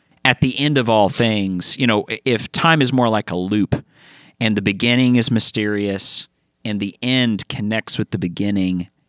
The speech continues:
you have the tree of life at the dawn of time and you have the tree of life at the end of time. And we're immortal at the end of time. We were immortal to begin with,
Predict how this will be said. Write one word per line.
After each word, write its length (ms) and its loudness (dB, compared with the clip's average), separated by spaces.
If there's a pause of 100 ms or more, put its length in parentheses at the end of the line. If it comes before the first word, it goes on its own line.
you 220 -6
have 100 -4
the 80 -8
tree 200 -2
of 100 -2
life 240 0
at 80 -6
the 80 -8
dawn 320 -4
of 80 -10
time 380 -8
and 100 -10
you 80 -12
have 160 -14
the 60 -14
tree 180 -8
of 80 -6
life 200 -4
at 80 -12
the 120 -4
end 140 -2
of 60 -8
time. 460 -6 (720)
And 220 -2
we're 160 2
immortal 500 4
at 140 0
the 160 0
end 140 0
of 100 -4
time. 540 -4
We 120 -2
were 180 0
immortal 420 0
to 80 -2
begin 380 2
with, 360 0